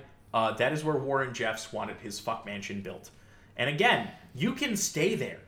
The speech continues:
Everyone knows what this building was for. The bed and breakfast is named for what it is for.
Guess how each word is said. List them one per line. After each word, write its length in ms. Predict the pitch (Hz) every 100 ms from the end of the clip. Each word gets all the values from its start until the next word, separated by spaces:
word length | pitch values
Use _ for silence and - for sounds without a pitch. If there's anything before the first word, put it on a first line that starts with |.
| - - - - - - - - - -
Everyone 840 | 185 208 262 226 220 208 165 139
knows 800 | 139 151 143 117 107 - - - - - - - - - - 120
what 260 | 131 143 -
this 180 | 135
building 340 | - 135 127 123
was 180 | 113 -
for. 360 | 123 113 - - - - -
The 120 | 143
bed 280 | - 147 180
and 180 | 247 175
breakfast 640 | 117 143 - 180 180 - - -
is 280 | 147 147 131
named 840 | 123 123 123 131 135 123 104 98 - - -
for 280 | - 139 127
what 280 | 107 117 110
it 140 | 104
is 160 | 104 98
for. 380 | - 98 67